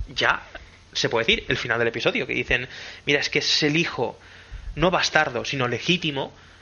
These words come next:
de la hermana de Ned con, con el hermano mayor de, de, de Daenerys, con Ra-,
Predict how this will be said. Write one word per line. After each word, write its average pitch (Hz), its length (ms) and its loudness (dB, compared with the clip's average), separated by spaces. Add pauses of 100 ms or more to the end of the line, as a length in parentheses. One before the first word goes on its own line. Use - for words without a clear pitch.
(320)
de 135 180 2
la 113 100 0
hermana 127 380 -2
de 147 500 4
Ned 180 220 2 (280)
con, 110 680 0 (760)
con 120 280 2
el 117 420 2
hermano 113 300 0
mayor 131 440 2
de, 113 680 0 (580)
de, 113 480 -4 (200)
de 127 180 -4
Daenerys, 110 580 0
con 117 180 -4
Ra-, 123 320 2